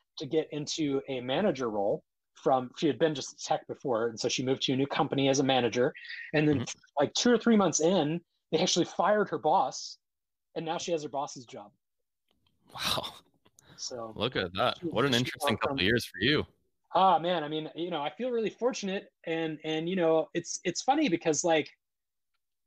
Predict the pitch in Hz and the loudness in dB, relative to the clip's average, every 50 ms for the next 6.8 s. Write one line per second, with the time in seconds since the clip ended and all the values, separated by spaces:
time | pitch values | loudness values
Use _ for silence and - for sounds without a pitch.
0 | _ _ _ _ _ _ _ _ _ _ _ _ _ - - - - 302 330 330 | _ _ _ _ _ _ _ _ _ _ _ _ _ -10 -8 0 2 4 6 6
1 | 320 233 - 220 165 190 180 220 269 285 269 240 214 - 320 311 254 302 254 233 | 6 4 2 -2 -2 0 2 4 6 6 6 4 4 2 2 2 2 2 2 2
2 | 190 208 220 208 208 185 160 131 120 175 180 190 - - 139 123 123 123 160 185 | 4 4 4 4 4 2 2 2 2 2 2 2 0 -4 -6 -6 -6 -6 -8 -10
3 | - _ - 160 156 185 196 190 - 151 151 143 - - _ _ _ _ _ _ | -12 _ -2 0 2 2 0 0 0 0 0 0 -2 -6 _ _ _ _ _ _
4 | - 135 170 262 302 254 - 269 214 220 214 160 139 131 135 147 185 202 185 - | -10 -2 2 4 4 4 2 0 0 0 0 0 -2 -8 -2 0 2 2 2 0
5 | - - - 160 147 151 151 - 165 147 - - - 175 170 156 127 110 101 117 | -2 -8 -6 -4 -4 -4 -2 -2 -4 -4 -4 -4 -4 -2 -2 -2 -2 -4 -6 -2
6 | - 196 190 294 269 - - - 233 254 294 - 214 196 160 - | 0 2 2 2 0 0 0 2 4 4 4 4 4 4 2 2